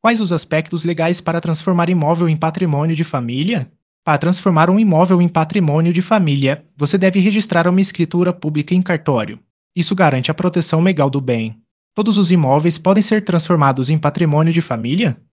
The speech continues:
Não. Apenas imóveis residenciais podem ser transformados em patrimônio de família. Imóveis comerciais não se enquadram nessa categoria.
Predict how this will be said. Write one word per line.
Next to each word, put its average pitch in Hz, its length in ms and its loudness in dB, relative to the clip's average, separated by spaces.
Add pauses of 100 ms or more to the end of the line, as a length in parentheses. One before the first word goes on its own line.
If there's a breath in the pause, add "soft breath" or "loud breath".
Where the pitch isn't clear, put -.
(140)
Não. 131 240 0 (400)
Apenas 180 440 0
imóveis 175 380 0
residenciais 170 760 0
podem 214 280 0
ser 220 240 -2
transformados 160 680 0
em 160 60 0
patrimônio 147 540 -2
de 139 80 -6
família. 123 600 -4 (320)
Imóveis 160 360 0
comerciais 175 640 -2
não 175 160 -2
se 190 160 -4
enquadram 151 460 0
nessa 151 240 -4
categoria. 151 760 -4